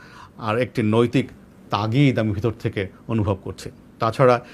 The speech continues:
এদেশের মানুষ যারা আমাকে পছন্দ করেন, ভালোবাসেন, সমর্থন করেন, তারা সহ যা আমার পরিবার, আত্মীয় স্বজন, বন্ধু বান্ধব, নিকট ও পরিচিত জন যারা এই ধরনের অসত্য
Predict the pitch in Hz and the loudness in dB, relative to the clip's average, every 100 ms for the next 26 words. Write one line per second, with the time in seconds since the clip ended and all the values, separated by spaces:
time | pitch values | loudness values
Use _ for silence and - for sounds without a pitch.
0 | - - 113 123 135 110 110 151 156 123 | -12 -4 0 0 0 2 2 0 -2 -2
1 | 107 104 101 101 110 107 127 117 104 110 | 0 -2 -4 -4 -6 -4 -2 0 2 2
2 | 113 110 - - 107 104 117 110 104 - | 0 -6 -18 -16 -6 0 2 2 0 -2
3 | 107 101 - - - 131 131 - 120 98 | -6 -6 -10 -12 -2 0 0 -2 -4 -2
4 | 101 110 135 - 131 151 165 - 104 98 | -2 -4 -8 -4 4 6 4 2 -2 -2
5 | - - - - 101 - 127 123 123 98 | -4 -18 -18 -10 -6 -4 -2 0 0 0
6 | 113 113 117 123 - - - 117 107 - | 0 4 4 4 0 -20 -10 -8 -8 -2
7 | 120 113 127 113 123 143 143 - 92 101 | -4 0 0 2 0 -2 -10 -18 -6 -2
8 | 120 139 113 101 98 117 - - - 104 | 2 2 2 0 -2 -4 -6 -20 -12 -4
9 | 107 107 135 139 107 113 110 127 110 104 | -2 0 0 0 -2 -2 -4 -4 -2 -2
10 | 98 104 - - - 110 113 117 107 120 | -4 -8 -20 -12 -2 2 4 2 0 -2
11 | 113 113 - - 131 - 147 147 - 147 | -2 -4 -8 -6 -4 -2 -6 -6 -2 0
12 | 151 | 0